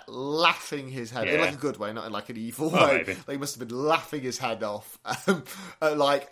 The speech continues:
Speaker 1: "Oh my God, this Cresta website."
Speaker 2: <laughs>
Speaker 1: Oh yeah, I do accents too. They're not good, uh, but I do them.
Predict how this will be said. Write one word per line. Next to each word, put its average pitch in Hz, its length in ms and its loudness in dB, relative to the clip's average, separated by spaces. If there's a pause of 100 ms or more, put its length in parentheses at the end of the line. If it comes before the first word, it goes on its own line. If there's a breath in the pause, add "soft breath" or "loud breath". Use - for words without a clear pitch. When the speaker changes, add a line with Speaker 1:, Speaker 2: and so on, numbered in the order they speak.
Speaker 1:
"Oh 151 240 6
my 156 140 4
God, 135 200 0
this 120 160 -8
Cresta - 440 -4
website." 165 1040 6
Speaker 2:
<laughs> - 40 -18
Speaker 1:
Oh 139 60 4
yeah, 123 100 6
I 120 40 0
do 123 160 -2
accents - 420 -6
too. 110 140 -6
They're 110 100 -4
not 165 220 2
good, 131 360 4 (360 loud breath)
uh, 131 140 4
but 117 80 0
I 113 60 2
do 120 220 -6
them. 95 180 -8